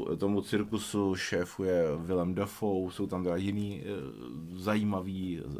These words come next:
a, a skvělí herci. A mělo to, nebo rozhodně aspoň z toho, při na tom začátku to mělo podle mě fantastickou atmosféru.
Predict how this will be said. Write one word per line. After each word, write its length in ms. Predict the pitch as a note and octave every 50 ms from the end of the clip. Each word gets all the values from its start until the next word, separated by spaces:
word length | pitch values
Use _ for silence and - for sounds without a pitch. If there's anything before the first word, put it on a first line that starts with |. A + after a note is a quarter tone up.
| -
a, 180 | - C#2 E2 D#2 D2 - -
a 100 | - -
skvělí 420 | - - - G2 G2 G2 G2 F2
herci. 520 | E2+ E2+ E2 F2 - - - A#2+ A#2+ C3 C3+ - - - - - - - - - - -
A 260 | - G#2+ G#2+ G#2+ - - - - - - - -
mělo 880 | - G2 G#2+ G2 G2 G#2+ A2 A2 A2+ A2+ A2+ A#2 A#2+ C3 C3+ D#3 F#3
to, 520 | F#3+ F#3+ - G3 G3 G3+ G3+ G#3+ B3 C4+ C4 - - - - - -
nebo 240 | - A2 G#2 G#2+ F#2
rozhodně 380 | A#2 C3+ C3 D3 D#3+ D3 E3+
aspoň 340 | - C3+ C#3+ - - E3 D#3
z 100 | D3 -
toho, 320 | - E3 D#3 D#3+ C#3 - - - F#2+
při 140 | - C#3 B2+
na 120 | D3 C#3+ C#3
tom 120 | C#3 D#3
začátku 440 | C#3 A#2 - D3 C3 C3 - - D3
to 120 | C#3+ D3+ C#3+
mělo 240 | C#3 C#3+ C#3+ C#3
podle 240 | C3+ C#3 C3 C3 C#3 C3+
mě 140 | C#3+ C#3
fantastickou 680 | C3+ C3+ A2+ G#2+ B2 B2+ C3+ - - - - C3+ B2+ G#2+
atmosféru. 720 | F#2+ - G2+ G2 F#2 - - F2+ F2+ E2+ D#2+ D#2+ D2 -